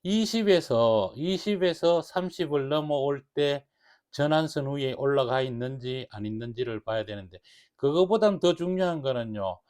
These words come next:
오십이 신저가를 해놓고 오일선 위에 캔들이 진정으로 올라갔을 때 이십에서 삼십을 올라가면, 전환선 위에 올라간 게 이게 정석이 돼서 이게 올라가는 거에 있어서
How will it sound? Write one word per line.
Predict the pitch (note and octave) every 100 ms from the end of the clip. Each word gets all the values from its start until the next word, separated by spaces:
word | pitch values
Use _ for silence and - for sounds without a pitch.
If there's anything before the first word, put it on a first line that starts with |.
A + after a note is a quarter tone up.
| _ _ -
오십이 | F#3 G3+ A3+ G3+ G#3
신저가를 | F#3+ G3 G3 G3 G3 F#3 E3
해놓고 | D#3 - C#3+ C#3+ D#3+
오일선 | F3 E3+ D#3+ D3+
위에 | D#3+ D3+ C3
캔들이 | - D#3+ C#3+ B2 A#2+
진정으로 | B2 B2 C#3 C#3 C3
올라갔을 | C3+ C3 B2 - B2+ -
때 | A#2+ A#2+ _ _ _
이십에서 | C3 C#3+ - D3 C3 B2+
삼십을 | D3 C#3+ C3+ A#2
올라가면, | A#2+ B2 A#2 A#2 G#2+ G2+
전환선 | A#2+ B2 B2+ A#2+ A2+
위에 | A2+
올라간 | G#2+ A2+ A2 G#2 G2+
게 | G2+
이게 | G2 A2+ C3+ C3+ _ _ _ _ _ _ _ _
정석이 | - C#3+ - C#3+ C3+
돼서 | B2+ A#2 A#2
이게 | G#2 G2 G2 C3+
올라가는 | C3+ D3 D3+ C#3 B2 B2+ C#3 C#3+
거에 | C3 B2 C#3 C3
있어서 | C3 - B2 - D3 D3+